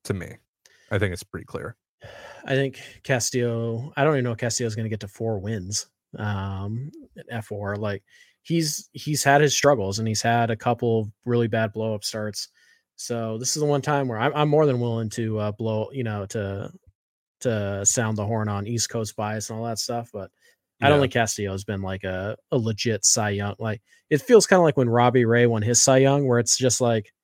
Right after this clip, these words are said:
Speaker 2: I mean, he had a good year, but, mm, <laughs> like, probably not the best case. So, uh, yeah, Castillo's been really good. Uh, you know, if you do make the playoffs and you do happen to have a chance to line up your rotation, which it doesn't sound like you're going to unless you win the division,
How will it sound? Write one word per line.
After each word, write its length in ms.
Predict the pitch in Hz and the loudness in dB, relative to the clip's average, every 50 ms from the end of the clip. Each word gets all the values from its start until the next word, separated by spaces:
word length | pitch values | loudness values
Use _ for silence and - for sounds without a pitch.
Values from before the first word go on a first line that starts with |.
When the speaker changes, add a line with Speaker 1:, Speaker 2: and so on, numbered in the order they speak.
| _ _ _ _ _ _ - | _ _ _ _ _ _ -2
Speaker 2:
I 40 | 160 | 2
mean, 120 | 151 147 | 2 4
he 100 | 156 202 | 6 6
had 100 | 240 202 131 | 4 4 2
a 40 | |
good 260 | 110 - - 127 117 107 | 0 0 0 0 0 0
year, 460 | 104 110 123 135 120 107 98 98 101 | -2 -2 -2 0 0 -2 -2 -4 -6
but, 400 | - - 104 101 98 95 98 - _ _ _ _ _ _ _ - | -8 -8 -8 -6 -6 -8 -10 -12 _ _ _ _ _ _ _ -16
mm, 260 | 147 143 143 147 143 - - - - _ _ | -12 -10 -8 -8 -10 -10 -12 -16 -20 _ _
<laughs> 280 | _ _ _ _ - | _ _ _ _ -2
like, 140 | 156 135 - _ _ _ - - - _ _ - - - - _ _ _ _ _ | -2 -2 -2 _ _ _ -20 -20 -20 _ _ -18 -16 -16 -16 _ _ _ _ _
probably 600 | - 170 165 160 156 147 147 139 135 139 135 131 | 6 8 8 8 8 6 2 0 2 2 2 4
not 300 | 120 120 120 117 110 - | 2 2 0 -2 -2 -4
the 60 | - | -6
best 320 | 101 104 98 90 - - - | -6 -6 -4 -4 -4 -6 -6
case. 300 | - - - - - - | -8 -12 -10 -8 -6 -6
So, 360 | - - 113 101 95 95 98 _ _ _ _ _ _ _ _ _ _ _ - | -4 -4 -4 -6 -6 -8 -10 _ _ _ _ _ _ _ _ _ _ _ -8
uh, 240 | 131 123 120 120 123 | -6 -4 -2 -2 0
yeah, 120 | 160 165 127 | 0 0 0
Castillo's 420 | - 127 117 - - 147 151 143 - | 0 -2 -4 -2 0 2 0 2 0
been 120 | 156 143 | -2 -2
really 180 | 143 143 147 139 | 0 0 0 2
good. 220 | 139 143 151 156 - _ _ _ - | 0 0 -2 -2 -8 _ _ _ -8
Uh, 360 | 135 120 117 113 113 113 113 110 | -6 -6 -4 -4 -4 -6 -6 -6
you 100 | 123 123 | -6 -6
know, 180 | 120 123 127 | -4 -4 -4
if 180 | 127 123 113 110 | -4 -4 -4 -4
you 140 | 120 120 113 | -4 -6 -4
do 220 | 113 123 123 123 | -2 -2 0 0
make 200 | 123 123 120 123 | 0 0 0 -2
the 80 | - 107 | -4 -4
playoffs 460 | - 117 117 117 117 123 127 - - | -2 -2 0 2 2 0 0 -2 -4
and 80 | 117 | -4
you 100 | 110 110 | -4 -6
do 260 | 104 - 120 120 120 110 | -6 -4 -4 -2 -2 0
happen 380 | 104 117 113 110 - 117 110 104 | 0 0 -2 -2 -4 -6 -8 -6
to 300 | - 110 107 107 107 107 _ _ _ _ _ - - _ _ - | -6 -4 -4 -4 -6 -8 _ _ _ _ _ -20 -20 _ _ 2
have 160 | 131 127 113 | 2 2 2
a 60 | 117 | 0
chance 420 | - - - 127 120 117 107 - - | -2 -2 -2 -2 -2 -2 -2 -4 -4
to 100 | - 120 | -4 -4
line 280 | 110 107 107 110 113 | -4 -2 -2 -2 -2
up 120 | 113 104 - | -2 -2 -2
your 140 | 117 110 110 | -2 -2 0
rotation, 460 | 110 104 - 120 113 107 - - 117 | -2 -2 -2 -2 -2 -2 -2 -4 -4
which 140 | 110 107 - | -4 -4 -6
it 100 | 104 - | -6 -4
doesn't 300 | 120 110 104 104 107 104 | -4 -4 -2 0 2 2
sound 240 | - 117 110 110 | 2 2 0 -2
like 140 | 110 113 - | -4 -4 -2
you're 100 | - 117 | -4 -2
going 280 | 110 120 110 104 107 107 | -2 0 0 0 -2 0
to 200 | - 127 127 123 | 0 0 0 2
unless 260 | 110 113 107 - - | 0 -2 -4 -4 -4
you 80 | 110 107 | -4 -4
win 120 | 104 98 | -6 -6
the 60 | 98 | -8
division, 520 | 95 101 95 123 131 120 104 104 117 123 | -8 -4 0 2 2 2 0 -2 -6 -8